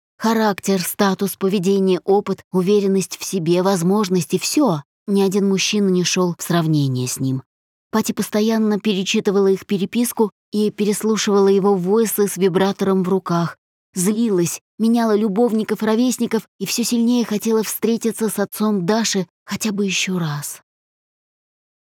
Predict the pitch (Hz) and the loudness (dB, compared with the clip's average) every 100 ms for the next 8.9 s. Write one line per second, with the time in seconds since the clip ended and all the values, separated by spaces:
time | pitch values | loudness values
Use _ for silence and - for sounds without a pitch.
0 | _ 170 190 185 - 180 190 175 175 175 | _ 2 4 4 2 0 0 0 2 2
1 | 180 175 156 160 160 165 185 185 190 208 | 4 2 0 0 0 2 0 0 0 0
2 | 214 - - - - 185 - - 196 - | -2 -6 -20 -16 -4 -4 -4 -2 -2 2
3 | 190 196 170 160 156 - 165 156 170 180 | 2 2 2 2 0 0 0 2 0 0
4 | 165 170 170 151 143 139 135 _ _ - | 0 2 0 0 -2 -4 -8 _ _ -20
5 | - - - 220 165 147 139 135 135 131 | -20 -20 -2 2 2 2 0 -2 -4 -6
6 | 165 262 311 185 - - _ _ - 262 | 0 2 4 0 -2 -14 _ _ -2 0
7 | 220 262 254 - 320 - - 226 262 247 | 2 2 2 4 2 2 -4 2 2 2
8 | 240 226 262 262 - 196 156 - | 2 2 2 0 2 0 0 -6